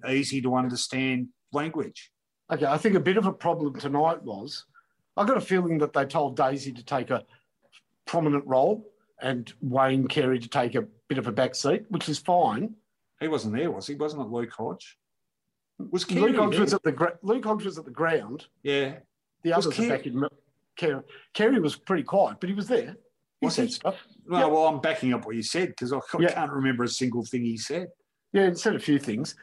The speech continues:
Speaker 2: but I almost feel that they were directed accordingly, and that's not how you do it, you know, because I feel Daisy was saying a lot of things almost for the sake of saying it.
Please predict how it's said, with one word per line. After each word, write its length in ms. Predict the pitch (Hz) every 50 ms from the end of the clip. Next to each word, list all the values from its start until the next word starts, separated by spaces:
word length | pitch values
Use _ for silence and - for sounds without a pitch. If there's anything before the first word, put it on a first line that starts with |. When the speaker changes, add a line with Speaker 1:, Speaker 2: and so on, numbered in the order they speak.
| - -
Speaker 2:
but 260 | - 165 160 - - - _ _ _ _ _ _ _ _ _ _ _ _ _ _ _ -
I 80 | 180
almost 300 | 202 233 233 208 175 -
feel 140 | - 190 165
that 120 | 151 151
they 120 | - 156 151
were 100 | 147 139
directed 640 | 123 165 147 135 135 156 151 151 - 180 151 - - -
accordingly, 680 | 151 - - 160 156 151 156 160 165 170 196 247 254 - - _ _ _ _ - - - - _ -
and 120 | 185 185 226
that's 180 | 254 - -
not 160 | 262 269 240 196
how 100 | 202 202
you 160 | 190 170 151
do 200 | 139 190 220 190
it, 100 | 143 143
you 80 | 165
know, 160 | 180 208 208 208 - - - -
because 220 | - 180 196 185
I 60 | 185 175
feel 260 | - 226 226 226 -
Daisy 440 | 175 135 185 170 165 165 156 156 151
was 120 | 147 143
saying 260 | - - 160 160 160 160
a 40 |
lot 180 | 151 151 151 147
of 80 | 135 127
things 520 | - 156 151 151 151 143 139 - - - _ _ _ _ _ _ _ -
almost 340 | 160 160 165 165 151 151
for 60 | - 131
the 80 | 135
sake 320 | 131 - - 147 143 143 -
of 100 | 131 -
saying 380 | - - 135 135 147 151 170
it. 100 | 202 208